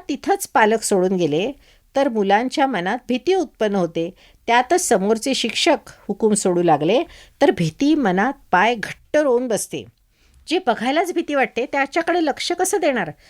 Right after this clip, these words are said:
मग डोळे उघडे असतात, पण मेंदूत शंका वा संशय असतो.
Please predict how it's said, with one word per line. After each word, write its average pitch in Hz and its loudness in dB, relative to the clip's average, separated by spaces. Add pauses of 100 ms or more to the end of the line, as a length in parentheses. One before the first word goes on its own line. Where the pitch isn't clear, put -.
(400)
मग 302 0
डोळे 269 4
उघडे 190 2
असतात, 160 2 (180)
पण 277 2
मेंदूत 190 0
शंका 190 0
वा 269 0
संशय 160 -2
असतो. 135 -2